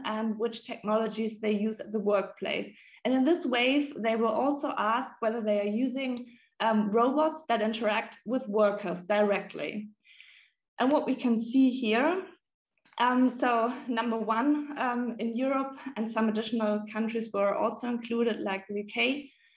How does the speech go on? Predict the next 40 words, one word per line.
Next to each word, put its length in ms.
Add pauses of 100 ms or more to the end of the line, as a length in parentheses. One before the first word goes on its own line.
(140)
um, 640
Slovakia 720
is 120
number 260
one, 300
followed 320
by, 420
uh, 160
Denmark 480
and 100
the 80
Czech 300
Republic. 680 (340)
But 140
we 100
can 140
also 360
see 580 (220)
none 340
of 180
the 560
countries 640
do 140
actually 400
exceed 500
the 340 (320)
threshold 460
of 140
ten 280
percent. 520 (360)
So 120
we 140
are 180
still 240
talking 420
about 380
pretty 320
low 460
numbers 500
here. 240